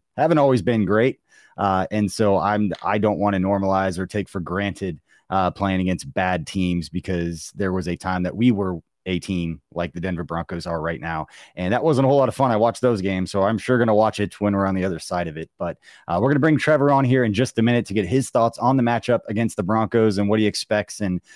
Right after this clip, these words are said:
uh, some cool stats and nuggets for that one. Uh, but first, here's a quick word from our friends at DraftKings. The fans, the tradition, the glory.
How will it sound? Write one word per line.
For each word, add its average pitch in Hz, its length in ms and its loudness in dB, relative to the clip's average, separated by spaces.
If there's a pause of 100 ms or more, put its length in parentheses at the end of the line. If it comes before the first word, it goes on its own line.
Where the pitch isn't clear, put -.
(140)
uh, 95 220 2
some 98 160 -8
cool 120 180 2
stats 113 380 -2
and 98 100 -2
nuggets 104 280 -2
for 92 100 -8
that 107 240 0
one. 104 200 -4 (280)
Uh, 92 200 2
but 90 120 -6 (100)
first, 123 220 0
here's 113 140 2
a 104 40 0
quick - 240 -4
word 107 180 0
from 95 140 -8
our 90 80 -4
friends 98 300 -4
at - 100 -18
DraftKings. - 640 -4 (720)
The 113 100 -2
fans, 190 400 4
the 160 80 2
tradition, 135 560 2
the 120 80 4
glory. 113 500 2